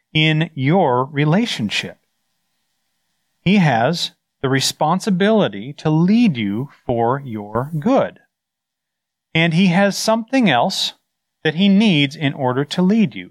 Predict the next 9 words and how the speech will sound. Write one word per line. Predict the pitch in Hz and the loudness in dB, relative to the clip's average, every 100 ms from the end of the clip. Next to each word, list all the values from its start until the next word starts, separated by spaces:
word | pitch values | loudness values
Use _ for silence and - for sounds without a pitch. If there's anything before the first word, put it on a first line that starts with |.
| _ | _
He | 139 | -2
has | 156 180 | 0 0
been | 202 196 147 | 0 0 2
given | 143 147 208 | 0 0 2
by | 202 226 | 2 2
God | 185 123 104 113 151 - _ _ _ _ _ - | 0 2 2 2 -2 -12 _ _ _ _ _ -4
what's | 147 180 - | -4 -4 -4
described | 175 - - 180 226 196 | -4 -2 0 2 2 -2
here | 160 143 104 101 123 | -10 -6 -4 -4 -6